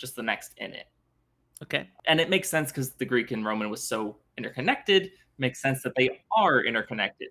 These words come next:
Speaker 2: Oh, the Romans ripped off the Greek gods completely.
Speaker 1: Yeah.
Speaker 2: <laughs>
Speaker 1: So within these set of five, it's pretty faithful to the Greek.
Speaker 2: Okay.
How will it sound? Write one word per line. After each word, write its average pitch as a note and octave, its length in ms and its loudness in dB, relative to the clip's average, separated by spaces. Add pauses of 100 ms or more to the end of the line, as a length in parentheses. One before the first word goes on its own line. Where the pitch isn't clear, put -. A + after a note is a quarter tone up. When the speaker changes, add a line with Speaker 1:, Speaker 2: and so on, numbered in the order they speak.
Speaker 2:
Oh, A3+ 100 4
the D#3+ 100 -2
Romans F3+ 440 2
ripped G3 360 4
off D3+ 200 4
the C#3 60 -2
Greek C#3 300 -2
gods B2 440 4
completely. C3 1040 -2 (380)
Speaker 1:
Yeah. - 220 0 (520)
Speaker 2:
<laughs> F#3 60 -10 (300)
Speaker 1:
So - 200 2
within F3 380 0
these E3 220 -6
set E3 160 0
of D3 80 -2
five, F3 400 0 (200)
it's - 180 -14
pretty D#3 360 -6
faithful A#2+ 420 -4
to - 120 -20
the G#2 80 -8
Greek. - 360 -14 (520)
Speaker 2:
Okay. - 260 -12